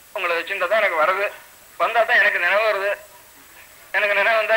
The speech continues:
என்னையாவது சுத்தம் பண்ணிக்கலாம், அம்பாளுடைய கிருப்பையை நம்ம பிரார்த்திக்கலாம். அம்பாள் நிறைய புஷ்பத்தை இத்தனை நாள் போட்டுருக்காங்க, அது நிஜ பூஜை இல்லை. இப்படி நாம நினைக்கிறதுக்கு சக்தி நமக்கு வந்துட்டு தானா அந்த மண்ணை வந்தா அதான் நிஜமான பூஜை, அம்பாளுடைய பூஜை. அதனால நம்ம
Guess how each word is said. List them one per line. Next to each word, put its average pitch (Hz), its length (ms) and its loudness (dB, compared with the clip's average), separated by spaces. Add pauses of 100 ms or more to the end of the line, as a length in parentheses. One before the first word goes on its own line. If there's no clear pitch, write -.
என்னையாவது 196 360 2
சுத்தம் 196 200 -4
பண்ணிக்கலாம், 190 320 -2
அம்பாளுடைய 180 320 -4
கிருப்பையை 165 260 -10
நம்ம 151 160 -8
பிரார்த்திக்கலாம். 139 480 -10 (460)
அம்பாள் 202 420 0
நிறைய 208 240 -4
புஷ்பத்தை 220 320 -10
இத்தனை 208 160 -4
நாள் 214 120 -2
போட்டுருக்காங்க, 202 440 -2
அது 196 160 -4
நிஜ 214 180 -2 (100)
பூஜை 196 260 -6
இல்லை. 175 120 -4 (520)
இப்படி 180 220 -10
நாம 180 240 2
நினைக்கிறதுக்கு 208 480 -2
சக்தி 208 180 -6
நமக்கு 196 220 -4
வந்துட்டு 185 240 -8
தானா 240 160 0 (560)
அந்த 180 180 -4 (140)
மண்ணை 190 260 -2
வந்தா 190 240 -2 (100)
அதான் 180 220 -2
நிஜமான 170 300 -2 (100)
பூஜை, 160 200 -8
அம்பாளுடைய 143 400 -8
பூஜை. 127 180 -20 (460)
அதனால 147 280 -10 (140)
நம்ம 139 240 -12